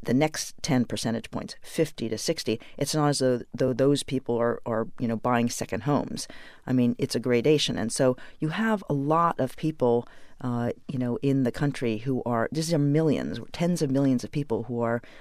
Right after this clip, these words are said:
are really, um, just barely breaking even. Uh, the minimum wage in nineteen sixty-eight, uh, if it had ca-, accounted for inflation and productivity gains,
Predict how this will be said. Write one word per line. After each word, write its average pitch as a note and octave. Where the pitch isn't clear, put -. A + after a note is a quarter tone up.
are A#2
really, C3
um, A2+
just D#3
barely C#3+
breaking B2+
even. F2+
Uh, C3+
the D3
minimum F3
wage C3+
in B2
nineteen D3
sixty-eight, -
uh, A#2+
if -
it C#3+
had B2+
ca-, -
accounted C#3+
for C3
inflation C3
and B2+
productivity C3+
gains, B2